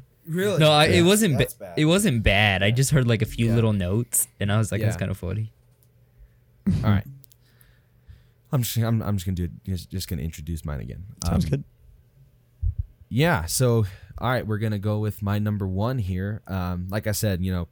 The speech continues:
Speaker 1: Queen and Journey are my two favorite bands. So, got some Queen. Now we're gonna do some Journey. Uh, this is Journey live in Manila, two thousand nine. Like,
Speaker 3: Hey,
Speaker 1: like, uh,
Speaker 3: two thousand nine.
Speaker 1: you
Speaker 3: Look
Speaker 1: know,
Speaker 3: at
Speaker 1: the
Speaker 3: that.
Speaker 1: two most common years so far have been two thousand nine and nineteen eighty-one. Um,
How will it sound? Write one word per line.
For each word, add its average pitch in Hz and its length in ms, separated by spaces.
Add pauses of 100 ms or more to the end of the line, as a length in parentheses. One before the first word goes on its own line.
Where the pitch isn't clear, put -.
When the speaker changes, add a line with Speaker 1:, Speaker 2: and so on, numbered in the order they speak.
(160)
Speaker 1:
Queen 98 240
and 95 120
Journey 90 260
are 87 60
my 80 240 (200)
two 95 140
favorite 87 260
bands. 85 300
So, 82 260 (580)
got 98 120
some 95 120
Queen. 147 260
Now 120 140
we're 113 60
gonna 110 140
do 104 80
some 101 180
Journey. 92 480
Uh, 92 360 (580)
this 120 220
is 120 120
Journey 135 360
live 127 320
in 127 100
Manila, 110 640
two - 200
thousand 113 520
nine. 107 480 (200)
Like, 113 180
Speaker 3:
Hey, 123 360
Speaker 1:
like, 101 80
uh, - 40
Speaker 3:
two 98 160
thousand 104 500
nine. 123 680 (200)
Speaker 1:
you 98 100
Speaker 3:
Look 95 120
Speaker 1:
know, 107 60
Speaker 3:
at 101 40
Speaker 1:
the 107 60
Speaker 3:
that. 120 240
Speaker 1:
two 170 160
most 160 220
common 135 320
years 123 220
so 104 160
far 95 220
have 90 80
been 90 120
two 104 140
thousand 95 260
nine 92 240
and 87 100
nineteen 87 320
eighty-one. 82 560
Um, 85 420